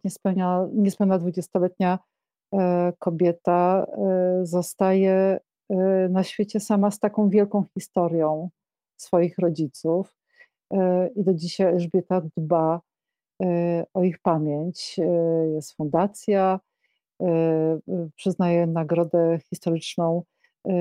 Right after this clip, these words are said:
dla najlepszej książki, e, historycznej, nagrodę najlepszej książki historycznej. E,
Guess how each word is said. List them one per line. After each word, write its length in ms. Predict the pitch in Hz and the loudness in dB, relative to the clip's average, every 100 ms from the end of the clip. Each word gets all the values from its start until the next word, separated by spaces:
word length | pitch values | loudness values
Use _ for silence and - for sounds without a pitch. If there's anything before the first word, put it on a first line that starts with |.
| 175 175 175 | 0 2 0
dla 340 | 180 202 180 165 | -2 -4 -2 -2
najlepszej 340 | 175 170 185 | -2 -2 -4
książki, 800 | - - 208 214 - - 202 202 202 _ _ _ _ - 196 | -2 0 0 0 -4 -2 2 0 -2 _ _ _ _ -10 -4
e, 420 | 170 170 170 170 | 0 2 2 2
historycznej, 640 | 214 208 208 196 196 - 180 | 0 2 4 4 2 0 0
nagrodę 360 | 185 196 190 | 2 2 2
najlepszej 340 | 175 180 - 202 | 2 -2 -2 -4
książki 360 | 202 202 - | -2 -4 -4
historycznej. 920 | 196 196 - 185 185 - - 175 170 - _ _ _ _ _ _ 196 | -8 -8 -6 -4 -4 -6 -6 -2 -2 -6 _ _ _ _ _ _ -2
E, 500 | 180 170 170 165 | 0 2 2 0